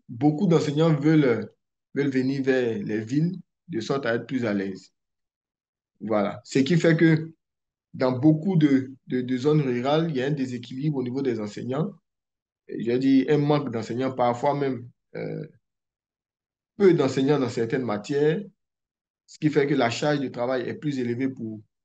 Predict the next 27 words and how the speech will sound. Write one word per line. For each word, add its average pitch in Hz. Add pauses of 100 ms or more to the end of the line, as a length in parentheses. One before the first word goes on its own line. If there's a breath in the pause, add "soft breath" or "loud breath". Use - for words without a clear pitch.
(160)
pour, 113
pour 117
ces 107
enseignants-là, 120 (320)
qui 117
doivent, 127
euh, 107 (800)
euh, 104 (400)
faire, 135
euh, 107 (240)
des 117
cours 143
dans 113
toutes 170
les 110
classes - (440)
avec 127
des 120
heures 135
supplémentaires 120
à 113
n'en 110
point 131
fini. 135 (180)
Et -
donc, 123
euh, 101